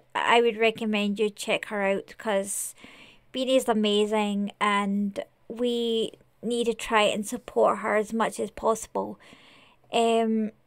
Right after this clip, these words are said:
they recently did, um,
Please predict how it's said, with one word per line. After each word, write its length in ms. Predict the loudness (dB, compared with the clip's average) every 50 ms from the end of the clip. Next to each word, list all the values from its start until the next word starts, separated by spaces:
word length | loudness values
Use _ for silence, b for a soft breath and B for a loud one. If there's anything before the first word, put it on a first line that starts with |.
| _ _ _ _ _ _ _ _ _ _ _ _ _ _ _ _ _ _ _ 0
they 480 | 6 8 8 8 8 6 4 0 -2 -6 _ _ -20 -8 -2
recently 1000 | 2 2 2 4 2 0 -2 0 2 4 4 6 6 6 6 6 4 2 0 2 4
did, 300 | 6 6 6 6 6 6
um, 640 | 6 6 6 6 4 2 2 0 -2 -2 -4 -6